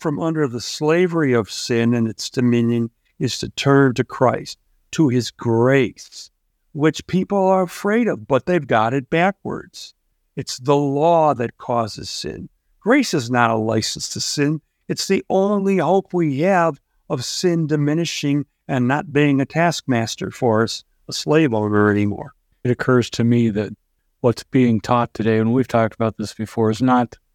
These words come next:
Speaker 2: the true gospel. It's not Jesus Christ and him crucified, the Holy Spirit living in us. It's we're being taught to conform, which is us acting and working on ourselves.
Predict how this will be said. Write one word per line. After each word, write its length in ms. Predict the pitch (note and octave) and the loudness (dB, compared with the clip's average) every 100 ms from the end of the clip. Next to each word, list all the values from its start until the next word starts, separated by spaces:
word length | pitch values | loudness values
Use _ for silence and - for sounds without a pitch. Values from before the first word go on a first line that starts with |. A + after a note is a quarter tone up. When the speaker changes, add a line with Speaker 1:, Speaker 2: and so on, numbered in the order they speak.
| _ _ - | _ _ -4
Speaker 2:
the 100 | C3 | -4
true 560 | - - C#3+ C3+ A#2+ | -2 -2 2 4 2
gospel. 800 | A2 G#2+ G#2 G#2 G2+ - - F#2+ G2 _ _ _ _ | 2 0 2 0 -4 -10 -12 -12 -14 _ _ _ _
It's 320 | A2 G2+ - | -4 -4 -2
not 600 | A#2+ B2 B2+ B2+ A2 G2 | 0 4 4 2 0 -4
Jesus 380 | - B2+ A2 B2 | -2 0 2 -2
Christ 400 | - A#2 A2 - | 0 0 0 0
and 100 | G#2 | 0
him 200 | F#2+ G#2 | 2 0
crucified, 680 | - A2 G#2 G#2 - G2 G2 | -2 -4 -4 -4 -2 0 0
the 80 | F#2+ | 0
Holy 180 | G2+ F#2+ | 0 0
Spirit 380 | - G#2+ G2 | -4 -2 0
living 300 | F#2+ G2 G2 | 0 0 2
in 100 | F#2 | 2
us. 300 | F#2 E2+ - - _ _ _ - | 0 -2 -8 -20 _ _ _ -2
It's 440 | B2 A2 - - _ _ _ _ | 0 0 -4 -14 _ _ _ _
we're 180 | - C3 | 0 2
being 320 | A2+ B2+ A#2 | 4 4 2
taught 320 | G2+ - A2+ - - | 0 0 0 -2 -8
to 120 | G2+ - _ | -8 -8 _
conform, 840 | F2+ F2+ - - A2+ G#2+ F2+ D#2+ - _ _ | -4 -4 -6 -2 2 2 0 -6 -10 _ _
which 220 | A2 - | -2 0
is 300 | A2 G2+ F#2 - _ _ _ _ | 0 0 -2 -10 _ _ _ _
us 300 | C3+ G#2+ - - | 0 0 -4 -2
acting 720 | C3 G2+ - - A#2+ G#2+ F#2 - | -2 -2 -4 0 2 2 -2 -8
and 220 | - G#2+ A2+ | -4 -2 2
working 580 | C3 C3 - G#2 F#2+ | 2 2 0 0 0
on 180 | F#2 A2+ | 0 0
ourselves. 920 | G#2+ F#2+ - - A2+ G#2 F#2 E2+ - | 0 -2 -4 -2 0 0 -4 -8 -14